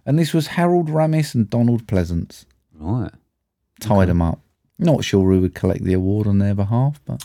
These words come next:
Speaker 2: Um, I, what, what would I go on that? The Harold Ramis one was a bit, bleh,
Speaker 1: Yeah, you d-,
Speaker 2: sickly.
Speaker 1: you didn't get
Speaker 2: Bleh.
Speaker 1: the
Speaker 2: Right.
Speaker 1: nostalgia
Speaker 2: Maybe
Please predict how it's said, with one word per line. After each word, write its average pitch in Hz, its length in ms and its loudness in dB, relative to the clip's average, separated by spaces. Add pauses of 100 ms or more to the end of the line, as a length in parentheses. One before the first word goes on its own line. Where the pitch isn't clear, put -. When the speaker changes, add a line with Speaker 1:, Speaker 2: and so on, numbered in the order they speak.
Speaker 2:
Um, 165 360 0
I, 202 680 -2
what, 175 260 -8
what 151 200 -10
would 131 80 -8
I 101 200 -6
go 92 120 -12
on 95 200 -12
that? 85 180 -12 (340)
The 143 80 -8
Harold 151 480 0
Ramis 135 440 0
one 87 280 -4
was 87 100 -4
a 95 60 -4
bit, 95 280 -2 (300)
bleh, 110 300 -8 (240)
Speaker 1:
Yeah, 107 140 -2
you 110 220 0
d-, 123 80 -6
Speaker 2:
sickly. 98 120 -4
Speaker 1:
you 127 140 -2
didn't 104 180 0
get 104 220 -2
Speaker 2:
Bleh. - 60 -6
Speaker 1:
the 95 340 0 (360)
Speaker 2:
Right. 90 300 -8
Speaker 1:
nostalgia 92 540 -2
Speaker 2:
Maybe - 80 2